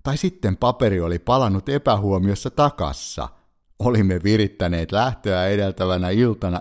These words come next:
iloisen roihun makkaroiden paistoon. Siinä meni erilaisia asiapapereita, koulutodistuksia, Kela- ja kirjastokortteja, pankkikortteja, veropapereita ja ties mitä muuta roskaa.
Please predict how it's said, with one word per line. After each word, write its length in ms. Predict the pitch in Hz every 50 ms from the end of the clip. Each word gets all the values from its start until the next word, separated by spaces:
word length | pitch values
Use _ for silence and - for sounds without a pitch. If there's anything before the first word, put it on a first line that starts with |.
| -
iloisen 600 | - 175 165 160 151 127 110 104 - - 107 101 92
roihun 480 | - 117 123 123 117 104 90 98 90
makkaroiden 760 | 87 90 104 117 - - - 120 107 110 113 113 110 117 123
paistoon. 840 | 117 - 95 85 78 78 73 - - _ - 73 69 71 69 67 64 - _ _ _ _ _ _
Siinä 360 | - 104 101 110 104 92 85
meni 340 | 87 92 95 95 95 90 87
erilaisia 760 | 95 98 98 98 95 90 85 85 85 82 - 87 85 87 92
asiapapereita, 1040 | 98 - - 110 87 80 - - 78 73 - - 78 73 78 76 76 76 - 80 - - - - _ _ -
koulutodistuksia, 1300 | - 160 165 170 160 151 147 135 - 117 113 110 110 107 101 - - 117 101 - - - 117 107 104 - - - - - _
Kela- 320 | - 98 98 95 90 85
ja 100 | 78 73
kirjastokortteja, 1160 | 76 - - 104 101 98 95 92 90 - - - 95 - 98 90 90 - - _ - 98 92 87 - - _ _ _ _
pankkikortteja, 1040 | - 73 87 104 101 - - 98 - - 101 95 92 92 - _ - 90 87 85 - - - - _ _ -
veropapereita 920 | 147 160 160 156 151 143 - 143 143 - 143 135 127 127 123 123 123 - 123 - - - _ -
ja 80 | 170
ties 320 | - - 185 165 151 - -
mitä 280 | 139 135 - 127 113
muuta 380 | 107 98 92 92 92 - 107 98
roskaa. 840 | 92 85 80 76 - - - - - 80 69 65 60 - - -